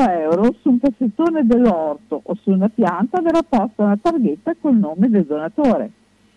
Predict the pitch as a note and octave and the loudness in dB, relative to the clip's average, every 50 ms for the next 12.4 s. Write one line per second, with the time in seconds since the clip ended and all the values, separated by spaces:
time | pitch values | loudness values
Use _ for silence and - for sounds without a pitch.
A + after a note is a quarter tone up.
0 | _ _ _ _ _ _ _ _ _ _ _ - F4+ G4+ G#4+ A4 G#4+ G#4+ F#4 F4 | _ _ _ _ _ _ _ _ _ _ _ 2 2 4 6 6 6 6 6 6
1 | C#4+ A#3 G#3 G3+ G#3+ A3 B3 C4 B3 - - A3+ A#3 A#3 A#3 - G#3+ F#3+ F#3+ F#3+ | 4 4 2 2 2 4 4 4 2 2 2 2 2 2 0 0 0 0 2 2
2 | G3+ G3+ E3+ F3+ F3 E3+ E3+ E3+ E3 E3 E3 D#3+ D#3 - G3 G3 - F#3+ G3+ - | 0 0 0 -2 -2 -2 0 -2 -2 -2 -2 -2 -2 0 0 0 0 -2 -4 -4
3 | - D#3 C#3+ C#3+ C#3+ - - - - G#3 G3 C4 E4 G#4 G4+ F#4 F4+ E4 D4 C4 | -6 -8 -6 -6 -8 -8 -10 -8 -2 2 2 2 2 4 4 4 6 6 6 4
4 | G#3 F3+ F3+ E3+ D#3+ E3 E3 D#3+ D#3 D#3+ D#3+ E3+ G3 - _ - - - _ _ | 2 2 2 0 0 0 0 0 0 -2 -4 -4 -6 -10 _ -20 -20 -20 _ _
5 | _ _ _ _ _ - - F#3+ G3+ F#3+ G3 D4 G4 E4+ - - B3 A#3 - - | _ _ _ _ _ -14 -2 0 0 0 0 -2 -2 -2 0 0 0 0 0 -2
6 | - C4 D4 D4 C4 G#3+ F3+ F3+ - - F#3 E3+ - G3 F#3+ F3+ - - F#3+ G3 | -2 0 0 2 0 0 -2 -2 -2 -2 -2 -2 0 0 0 0 2 0 2 2
7 | G3+ A3 G3+ F3 D#3+ D3 C#3+ C#3 - - - D#3 - - F3 E3+ F3 F#3+ A#3 A3 | 4 2 2 0 -2 -4 -6 -8 -8 -6 -8 -8 -4 -2 -2 0 2 2 2 4
8 | A3 G3 D3+ E3 D#3+ E3 E3 - G#3+ C#4+ D4+ A#3+ A3 E3+ D#3+ E3 E3 E3+ E3 B3+ | 4 2 2 0 -2 -2 -2 0 0 2 2 2 2 2 0 -2 -4 -4 -2 -2
9 | C#4+ F4+ - _ _ _ _ _ _ _ _ - F4 D4 E4+ F4+ F4 D#4+ C#4 A3+ | -2 -2 -6 _ _ _ _ _ _ _ _ -2 -2 0 0 0 0 2 0 0
10 | F#3 F#3+ G3 G3 G3+ G3+ A3 G#3+ - C4 A3+ G3 - - F3 - - D4 D4 - | 0 0 0 0 0 -2 -2 -2 0 0 0 0 0 -4 -6 -4 -2 -6 -4 -2
11 | G3+ E3 F3 G#3+ - F4 - - D#4+ C4 - B3+ G#3+ G#3+ B3+ A#3+ F#3+ F3 E3 F3 | -2 -4 -4 -2 -4 -4 -4 -2 -4 -4 -2 -2 -2 0 0 0 0 -2 -4 -8
12 | - - - F#3 F3 F#3 - | -8 -4 -2 0 0 0 0